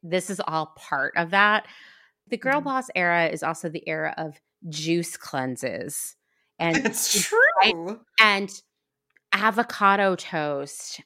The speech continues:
Speaker 1: and clean
Speaker 2: Mm-hmm.
Speaker 1: eating and, like, just
Speaker 2: Crystals.
Speaker 1: Yes. Uh, sort of, like,
Speaker 2: Crystal.
Speaker 1: commodification of mysticism.
Speaker 2: It's like new age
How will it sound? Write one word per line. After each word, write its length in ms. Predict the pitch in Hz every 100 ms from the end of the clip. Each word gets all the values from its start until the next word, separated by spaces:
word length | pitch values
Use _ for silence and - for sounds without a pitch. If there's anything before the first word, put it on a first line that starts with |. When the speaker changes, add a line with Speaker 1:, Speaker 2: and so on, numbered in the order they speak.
| -
Speaker 1:
and 580 | 175 170 170 170 165 160 - _ _ _ -
clean 600 | - 214 240 240 240 202
Speaker 2:
Mm-hmm. 120 | 160 208 220
Speaker 1:
eating 800 | 208 185 170 170 165 160 165 -
and, 240 | 190 185
like, 340 | 185 180 175 -
just 640 | - 208 - - - - _ _ -
Speaker 2:
Crystals. 1400 | - - 240 247 - - - 226 220 190 170 - - - _ - - 208
Speaker 1:
Yes. 560 | 185 165 - - - _ _ -
Uh, 260 | 185 175 165 -
sort 240 | - 220 202
of, 120 | 190
like, 80 | 269 214 -
Speaker 2:
Crystal. 180 | - 214
Speaker 1:
commodification 1080 | 202 196 220 208 220 - 202 190 202 190 185
of 200 | 175 165
mysticism. 1160 | 165 185 - 185 - 170 151 151 147 156 - 190 _ _
Speaker 2:
It's 80 | -
like 140 | 269 185
new 340 | 202 240 240
age 800 | - 180 180 175 175 170 - -